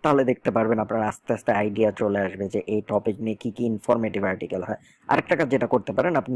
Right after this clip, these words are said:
normally গলফ লিখে সার্চ করতে পারেন, সার্চ করার পরে নিউজে চলে যেতে পারেন,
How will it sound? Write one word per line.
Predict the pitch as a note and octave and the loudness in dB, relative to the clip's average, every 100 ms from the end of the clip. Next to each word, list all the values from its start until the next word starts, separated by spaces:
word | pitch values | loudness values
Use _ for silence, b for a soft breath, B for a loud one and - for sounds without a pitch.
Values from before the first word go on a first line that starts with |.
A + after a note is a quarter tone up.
| A#2+ | 0
normally | A2+ A2+ B2 C3 | 2 2 2 2
গলফ | A#2 B2+ A#2+ - | 4 4 4 2
লিখে | C#3 - B2+ | -2 0 -2
সার্চ | - G#2+ G#2 | 0 -2 -2
করতে | - A#2 D3 | -4 -2 0
পারেন, | E3 G3 A#3+ _ _ _ _ _ _ _ _ _ _ _ _ _ - | -2 -2 -6 _ _ _ _ _ _ _ _ _ _ _ _ _ 0
সার্চ | D3+ E3 | 0 2
করার | D#3+ A#2+ | 4 4
পরে | C3 E3 | 6 4
নিউজে | C#3 D3+ B2+ A2+ | 6 4 4 4
চলে | G#2 G2+ | 2 2
যেতে | G2 G2+ | -2 -2
পারেন, | G2+ G#2 | -4 -4